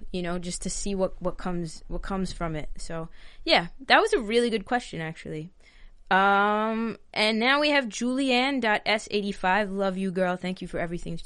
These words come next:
that you have done. Ask anything. What's the most overwhelming, she wants to know, what's the most overwhelming thing that's happened to you? Do you get annoyed with all the attention? Um, I think she's talking about, like, since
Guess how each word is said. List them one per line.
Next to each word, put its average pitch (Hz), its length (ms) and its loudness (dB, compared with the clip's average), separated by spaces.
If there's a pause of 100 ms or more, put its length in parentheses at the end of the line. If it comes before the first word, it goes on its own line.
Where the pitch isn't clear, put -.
(140)
that 165 180 -6
you 175 160 -4
have 175 200 -6
done. 165 260 -6 (1200)
Ask 226 400 6
anything. 208 520 2
What's 233 260 4
the 285 80 6
most 247 440 2
overwhelming, 208 640 2
she 170 160 -6
wants 175 240 -4
to 202 60 -4
know, 165 100 -4
what's 190 240 -2
the 240 100 2
most 220 380 -4
overwhelming 208 680 2
thing 214 320 -4
that's 185 180 0
happened 175 560 -6
to 160 120 -10
you? 147 220 -10 (380)
Do 185 100 -8
you 185 60 -4
get 202 100 6
annoyed 202 400 4
with 190 220 -2
all 185 120 0
the 180 140 -2
attention? 175 720 -8 (640)
Um, 196 400 2
I 214 80 0
think 254 180 -2
she's 269 220 -2
talking 233 320 0
about, 202 320 2
like, 190 180 -2
since - 400 -6